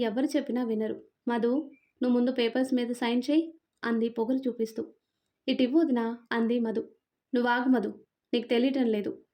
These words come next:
నీ పేరునున్న ఆస్తంతా తెలివిగా తన పేరున మాల్స్ అన్న వంకతో బాగానే రాయించుకోవాలని చూస్తున్నాడు మీ అన్నయ్య. మీ అన్నయ్య వదినల తెలివి నీకు మీ నాన్నకి అర్థం కావటం లేదు మధు" అంటుంది భువన. "అమ్మమ్మ,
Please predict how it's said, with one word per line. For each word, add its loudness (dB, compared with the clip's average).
నీ 2
పేరునున్న 4
ఆస్తంతా -2
తెలివిగా 4
తన 2
పేరున 0
మాల్స్ 0
అన్న 0
వంకతో -4
బాగానే 2
రాయించుకోవాలని 2
చూస్తున్నాడు -2
మీ 2
అన్నయ్య. 2
మీ 2
అన్నయ్య 4
వదినల 2
తెలివి 0
నీకు 2
మీ 4
నాన్నకి 0
అర్థం 2
కావటం 0
లేదు -2
మధు" 0
అంటుంది -2
భువన. -4
"అమ్మమ్మ, 2